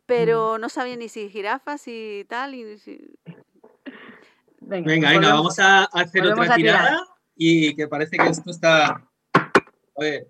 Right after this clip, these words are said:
Speaker 3: esto sería, eh, eh, jirafa hacia adentro, Maripino,
Speaker 2: Sí,
Speaker 3: ¿no?
Speaker 2: sí.
Speaker 3: Yo so-, yo sigo siendo Maripino.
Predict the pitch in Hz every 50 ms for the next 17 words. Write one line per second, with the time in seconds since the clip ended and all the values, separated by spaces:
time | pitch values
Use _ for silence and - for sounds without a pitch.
0 | _ - 165 165 - 190 165 196 196 180 190 202 220 226 233 262 262 - _ _
1 | _ _ _ _ _ _ _ _ _ _ - 170 170 185 190 202 220 226 233 226
2 | 226 226 - 165 151 151 147 147 147 143 143 143 139 139 135 135 131 131 127 127
3 | 123 117 - _ _ _ - - - - 156 165 170 165 226 220 - 208 185 180
4 | 175 175 175 165 160 135 120 117 - 139 139 143 147 143 123 170 180 156 131 110
5 | - 92 - - _ _ _ _ _ _ _ _ _ - - 160 - - 147 139
6 | - 180 170 - 208 202 - 208 202 190 180 170 160 165 147 135 123 117 113